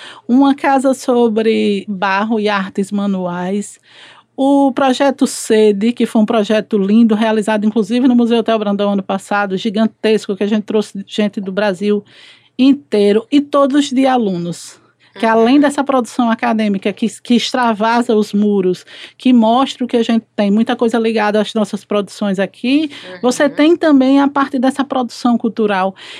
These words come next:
Speaker 1: que, que, que tava adormecida dentro dessa população, sem um espaço de desenvolvimento intelectual, artístico, e que parece que aquilo foi uma, uma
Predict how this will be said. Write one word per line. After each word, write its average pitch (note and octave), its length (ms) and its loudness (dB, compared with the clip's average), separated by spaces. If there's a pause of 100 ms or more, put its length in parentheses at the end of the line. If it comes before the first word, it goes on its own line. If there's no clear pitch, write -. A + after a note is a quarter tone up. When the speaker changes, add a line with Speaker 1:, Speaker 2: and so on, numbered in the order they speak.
(100)
Speaker 1:
que, F#4 260 0
que, E4+ 260 -2
que D4+ 200 -4
tava E4 280 0
adormecida C#4 960 0 (200)
dentro C4 480 0
dessa A#3 280 -2
população, G3+ 640 -2
sem B3+ 180 -2
um B3+ 80 4
espaço C4+ 680 -2
de A3+ 100 -4
desenvolvimento G#3+ 920 -2 (260)
intelectual, G3+ 800 -2
artístico, G#3+ 880 -4 (360)
e A#3+ 60 0
que - 140 -2
parece C#4 380 -2
que C#4+ 60 0
aquilo C#4 240 0
foi C#4 160 -2
uma, C#4+ 560 4
uma A#3 520 2